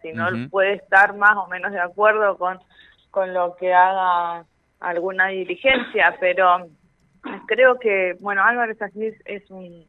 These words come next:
Speaker 1: es un economista muy interesante para pensar y para,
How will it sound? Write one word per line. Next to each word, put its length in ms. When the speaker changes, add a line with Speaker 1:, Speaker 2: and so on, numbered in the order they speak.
Speaker 1:
es 140
un 100
economista 600
muy 160
interesante 680
para 300
pensar 500
y 160
para, 340